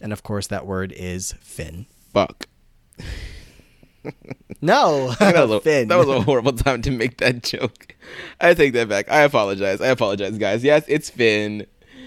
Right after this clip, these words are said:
Speaker 2: It's Finn. <laughs>
Speaker 1: Yes, it's a very sweet, touching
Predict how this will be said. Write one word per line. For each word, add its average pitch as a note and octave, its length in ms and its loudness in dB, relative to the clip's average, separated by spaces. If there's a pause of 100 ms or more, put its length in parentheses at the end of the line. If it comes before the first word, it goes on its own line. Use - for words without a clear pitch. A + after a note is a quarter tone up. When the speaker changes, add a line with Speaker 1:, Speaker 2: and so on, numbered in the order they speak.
(360)
Speaker 2:
It's A2 320 0
Finn. D2+ 500 -10 (1000)
<laughs> - 100 -10 (1700)
Speaker 1:
Yes, G2+ 300 -4
it's C3+ 220 -4
a C#3 80 2
very D#3+ 400 4
sweet, D#3+ 580 -2
touching C#3+ 540 0